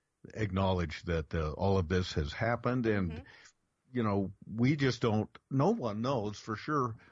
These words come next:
Speaker 1: what to expect. You, you're looking for all these signals.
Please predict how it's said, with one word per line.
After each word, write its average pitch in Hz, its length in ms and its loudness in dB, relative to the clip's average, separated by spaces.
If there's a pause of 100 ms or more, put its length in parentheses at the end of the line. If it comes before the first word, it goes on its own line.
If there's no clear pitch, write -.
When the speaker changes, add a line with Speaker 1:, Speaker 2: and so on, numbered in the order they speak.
Speaker 1:
what 123 200 0
to 131 120 0
expect. 147 480 -2
You, 107 120 2
you're 110 200 0
looking 131 400 -2
for 107 200 -4
all 135 200 0
these 127 220 -2
signals. 143 640 -4